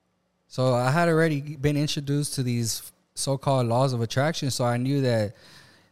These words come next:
the Bible states, you know, that we could come to him in prayer and supplication, that he's gonna answer our needs and everything. So I had already understood, like, "Oh, shoot, I can start praying for my wife then," you know.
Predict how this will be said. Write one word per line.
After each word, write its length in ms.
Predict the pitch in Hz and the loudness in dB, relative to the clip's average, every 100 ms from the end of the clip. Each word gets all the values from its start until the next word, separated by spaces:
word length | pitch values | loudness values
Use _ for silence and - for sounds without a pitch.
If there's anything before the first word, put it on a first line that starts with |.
| _ _ _ _ _ _ _ _ | _ _ _ _ _ _ _ _
the 80 | 117 | -8
Bible 320 | 104 139 175 | -4 -2 -2
states, 480 | 151 143 156 156 - | -4 -4 -4 -6 -10
you 140 | 139 131 | -14 -6
know, 360 | 120 117 117 110 | -4 -2 -2 -2
that 340 | 107 107 104 | -2 -4 -6
we 160 | 104 123 | -6 -8
could 120 | - | -8
come 160 | 143 131 | -6 -4
to 140 | 131 | -4
him 60 | 120 | -4
in 100 | 107 | -4
prayer 320 | - 131 127 | -2 -2 -2
and 100 | 117 | -4
supplication, 640 | 117 110 110 127 123 127 | -6 -10 -8 -8 -6 -4
that 80 | 117 | -2
he's 160 | 110 113 | -2 -2
gonna 180 | 113 110 | -2 -2
answer 440 | 107 107 113 107 | -2 -2 -2 -2
our 80 | 104 | -2
needs 320 | 120 131 113 | -4 -6 -6
and 120 | 113 | -6
everything. 320 | 107 107 113 107 | -6 -6 -6 -6
So 360 | 110 101 98 - _ _ _ _ _ - | -4 -4 -6 -8 _ _ _ _ _ -6
I 100 | 120 | -2
had 120 | 147 | 0
already 260 | 143 131 | 0 0
understood, 560 | 131 120 - 151 160 151 | -2 -2 -4 -2 0 0
like, 240 | 120 98 87 _ _ 104 | -2 -4 -8 _ _ -20
"Oh, 80 | 101 | -16
shoot, 260 | 95 - 127 | -12 -8 -8
I 120 | 131 | -8
can 100 | 151 | -8
start 180 | - 107 | -10 -8
praying 200 | 107 104 | -8 -8
for 100 | 110 | -8
my 100 | 110 | -6
wife 340 | 127 139 123 | -6 -6 -8
then," 300 | 113 104 101 | -10 -10 -10
you 80 | 107 | -10
know. 380 | 107 110 120 | -10 -10 -10